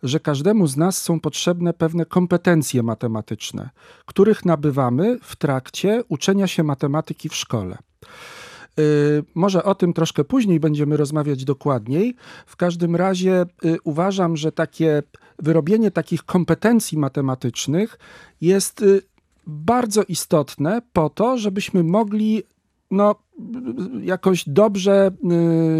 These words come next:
y, wejść w tą epokę cyfrową, w, w te wszystkie, y, rewolucje technologiczne. Y, bez tych kompetencji po prostu pogubimy się.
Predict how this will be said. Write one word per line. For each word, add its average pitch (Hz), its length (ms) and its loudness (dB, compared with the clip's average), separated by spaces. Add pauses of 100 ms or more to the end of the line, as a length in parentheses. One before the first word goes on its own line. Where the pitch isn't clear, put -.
y, - 20 -2
wejść 170 540 2
w - 60 -16
tą 156 200 0
epokę 156 400 0
cyfrową, 170 880 0
w, - 140 -16 (320)
w - 60 -16
te 147 120 -2
wszystkie, 156 480 2
y, 135 40 0 (420)
rewolucje 170 840 4
technologiczne. 170 1080 2 (400)
Y, 160 180 2
bez 175 300 0
tych - 180 2
kompetencji 185 720 0
po 156 140 0
prostu 156 500 -2 (280)
pogubimy 143 500 -2
się. - 140 -12